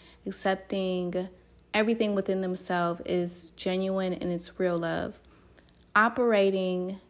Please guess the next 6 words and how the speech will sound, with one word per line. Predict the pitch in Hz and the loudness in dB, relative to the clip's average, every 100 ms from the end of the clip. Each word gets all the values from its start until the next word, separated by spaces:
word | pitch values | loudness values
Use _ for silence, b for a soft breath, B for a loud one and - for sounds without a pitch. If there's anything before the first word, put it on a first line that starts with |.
| _ _ _ - - - _ - _ - - | _ _ _ -20 -20 -20 _ -20 _ -20 -2
at | 202 | 0
a | 190 | 2
high | 185 185 185 185 | -2 -2 0 2
vibration | 196 180 180 - 175 175 - 175 170 170 180 - - _ | 2 0 0 0 0 -2 -2 -2 -2 -2 -6 -10 -20 _
means | 190 190 196 190 180 - | -2 0 0 0 -4 -6
to | - 196 185 175 175 | -4 0 2 2 -2